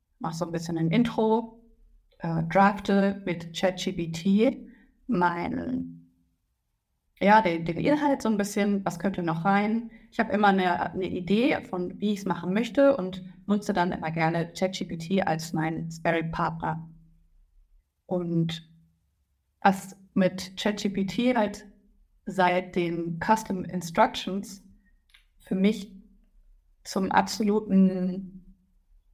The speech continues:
ähm, ja, ich will jetzt nicht Game Changer sagen, mir fällt jetzt aber das deutsche Wort nicht ein. Es ist ein Game Changer, ich muss es jetzt einfach mal so sagen, äh, geworden ist, äh, sind diese Custom Instructions. Warum? Weil ich mit den Custom Instructions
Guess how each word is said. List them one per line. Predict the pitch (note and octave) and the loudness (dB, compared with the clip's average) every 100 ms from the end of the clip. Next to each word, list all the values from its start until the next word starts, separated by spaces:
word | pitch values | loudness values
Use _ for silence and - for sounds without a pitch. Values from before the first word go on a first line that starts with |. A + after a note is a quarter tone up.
| _ _ _ _ - _ _ _ _ - | _ _ _ _ -20 _ _ _ _ 0
ähm, | E3+ E3+ F3 F3 F3+ - - | 4 4 2 -2 -6 -14 -8
ja, | E3 E3 | -2 0
ich | E3 | 2
will | G#3 | 0
jetzt | G3+ | 0
nicht | G3+ - | -4 0
Game | F#3+ | 2
Changer | F#3+ F#3 F3+ E3+ | 2 -2 0 0
sagen, | F3 F3 E3+ | 2 0 0
mir | D#3+ D#3+ | -4 -2
fällt | F#3 G3 | -2 0
jetzt | G3+ | -2
aber | A3 A3+ | 0 2
das | G#3 - | 0 0
deutsche | F#3 F3 G3 | -2 0 -2
Wort | F3+ E3+ | -2 -2
nicht | E3 D#3+ | -4 0
ein. | E3+ E3+ | 0 0
Es | E3+ | 0
ist | C4+ - | 0 4
ein | G#3+ A#3+ | 2 4
Game | G3 G3 | 4 4
Changer, | G3 F#3+ F#3+ F3 | 2 2 2 0
ich | F#3+ | -2
muss | F#3+ | -8
es | - | -10
jetzt | - - | -10 -8
einfach | G3 F3 | -8 -6
mal | E3 | -6
so | D#3+ | -2
sagen, | F3 F#3+ G3 - - - - | 0 0 -4 -14 -20 -20 -4
äh, | F3 F3+ F3 | 0 2 0
geworden | F#3 G3 G#3 G3 | 4 6 6 4
ist, | G#3+ G#3 - - _ _ - | 0 -2 -6 -20 _ _ -12
äh, | F#3+ | -10
sind | - A3 - G#3+ | -2 -2 0 0
diese | G3 | 2
Custom | F#3+ G3 F#3+ F#3+ | 2 0 0 -2
Instructions. | - F3 E3+ - E3 - | 0 -2 -2 -4 -8 -6
Warum? | E3 E3+ B3 E4 - - _ _ | -4 0 2 0 -4 -18 _ _
Weil | - | -6
ich | F3+ G3 | -2 0
mit | F#3+ | 0
den | F3 | -2
Custom | - G#3+ A#3 F#3 | 0 0 0 -2
Instructions | - - G#3 - G3 G3 F#3+ | -2 0 0 0 -2 -2 -4